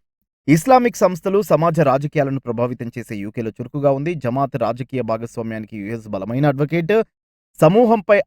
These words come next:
ఆంక్షలను ఎత్తివేయాలని తరచుగా బంగ్లాదేశ్ను కోరుతోంది. బంగ్లాదేశ్ మొదటి ప్రెసిడెంట్ హత్య, పంతొమ్మిది వందల డెబ్బై ఐదులో సైనిక తిరుగుబాటు తర్వాత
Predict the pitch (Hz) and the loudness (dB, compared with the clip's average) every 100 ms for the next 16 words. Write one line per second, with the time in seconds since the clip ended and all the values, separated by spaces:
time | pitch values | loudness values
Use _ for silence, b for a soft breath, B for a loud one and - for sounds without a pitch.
0 | - 151 185 - 180 160 131 147 135 135 | 2 0 0 -4 -2 -2 -2 0 2 0
1 | - 139 - 131 117 113 120 113 - 156 | -2 -4 -2 -2 0 0 0 -2 -6 -4
2 | 135 98 92 73 - _ _ - 92 113 | -4 -6 -10 -16 -20 _ _ -6 -2 2
3 | 165 214 208 208 269 220 151 170 226 196 | 6 6 4 2 0 2 2 2 0 -2
4 | 190 151 165 160 131 - 190 208 147 147 | -4 -2 -2 2 0 0 0 2 0 -2
5 | 151 151 143 131 120 117 131 127 127 120 | -4 -2 -2 -2 -2 0 -2 -2 -4 -4
6 | 117 117 120 113 113 107 120 127 160 | -6 -8 -10 -4 -2 -2 -4 -2 0